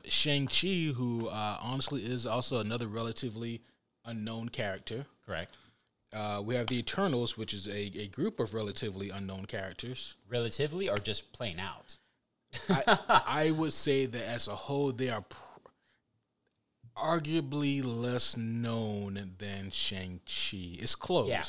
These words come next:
Speaker 2: No, Shang-Chi I was aware of,
Speaker 1: Yeah,
Speaker 2: 'cause we
Speaker 1: okay.
Speaker 2: had Shang-Chi comics, you
Speaker 1: Mm-hmm.
Speaker 2: know. When we ran the small, whimsical <laughs> comic business we did for as long as we did, we at least had Shang-Chi runs. We had a few Eternal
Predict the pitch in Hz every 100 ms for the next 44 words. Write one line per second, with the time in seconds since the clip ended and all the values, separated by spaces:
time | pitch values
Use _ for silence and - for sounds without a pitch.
0 | - - _ _ _ 170 143 - 277 302
1 | - 247 247 147 135 120 113 127 101 76
2 | 165 139 131 - 135 233 233 - 160 135
3 | 117 92 - 143 90 78 - - 139 135
4 | 90 95 - _ - 131 139 135 175 160
5 | 117 - 143 139 131 123 117 - _ _
6 | _ 107 131 131 - 131 - - 151 127
7 | 101 104 110 110 98 107 117 117 - 101
8 | 90 92 180 156 95 98 87 92 92 -
9 | _ - 175 262 131 127 202 220 - 139
10 | 120 - 139 127 - 117 87 117 92 -
11 | - 185 202 175 131 120 - 135 151 175
12 | 175 156 139 - - 113 110 98 82 76
13 | 73